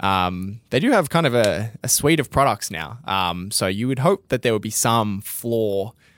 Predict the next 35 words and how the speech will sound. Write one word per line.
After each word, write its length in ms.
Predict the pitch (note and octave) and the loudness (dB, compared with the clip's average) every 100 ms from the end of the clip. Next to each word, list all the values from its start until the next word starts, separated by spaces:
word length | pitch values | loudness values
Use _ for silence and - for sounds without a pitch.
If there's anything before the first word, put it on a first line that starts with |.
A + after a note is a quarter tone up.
| - | -6
on 180 | G#2+ G#2+ | -2 0
their 160 | G2+ G2 | 0 0
revenue 520 | G2+ G2+ G2 F2+ G#2 _ _ - | -2 -4 -8 -8 -10 _ _ -16
of 100 | G2+ | -8
people 240 | - G#2+ G#2 | -6 -6 -8
consistently 540 | B2+ - A#2 - G#2 | -6 -4 -2 -2 -4
buying 360 | G#2 F#2+ F#2+ G#2+ | -2 -2 -2 -2
their 100 | G2+ | -2
V 160 | G2 F#2+ | 0 0
R 120 | F#2+ | 0
products, 360 | A2+ B2+ F3+ | 0 0 0
but 240 | - F2 - - - _ | -2 -4 -4 -12 -20 _
that 140 | - - | -10 -6
market 340 | F#2+ G2 G2 - | -4 -4 -8 -10
isn't 400 | G#2 G#2+ - - | -10 -8 -12 -16
quite 380 | - G2 F#2+ - | -8 -6 -6 -10
there 320 | G#2+ G#2+ G#2 | 0 2 4
yet. 520 | G2+ G#2+ G#2 G#2 - - | 2 2 2 0 -6 -4
Um, 440 | G#2 G2+ G2 G2 - _ _ _ _ _ - - | 0 2 0 -4 -10 _ _ _ _ _ -16 0
we 80 | C#3 | 2
don't 100 | F3 | 6
really 140 | F3+ | 6
get 180 | D#3 C#3 | 6 4
any 220 | D#3 C#3+ | 4 4
insight 360 | C#3+ - F3 D#3+ | 4 4 4 4
onto 340 | C3+ C3 C3 B2+ - - _ _ | 2 4 4 2 -4 -20 _ _
unit 260 | A#2 D3 B2+ | 2 4 4
sales, 460 | - C#3+ F3 E3+ | 4 2 2 0
um, 580 | - A#2 A2+ G#2+ G#2 A2 - _ | 0 2 4 2 -2 -8 -12 _
or 160 | - B2 | 2 4
anything. 420 | C#3 C#3 E3 D#3+ | 4 2 0 0
I, 220 | - G2+ A2 | 2 4 4
I 40 | |
think, 280 | D3+ C#3 - | 2 2 4
uh, 260 | A#2+ A2 | 4 4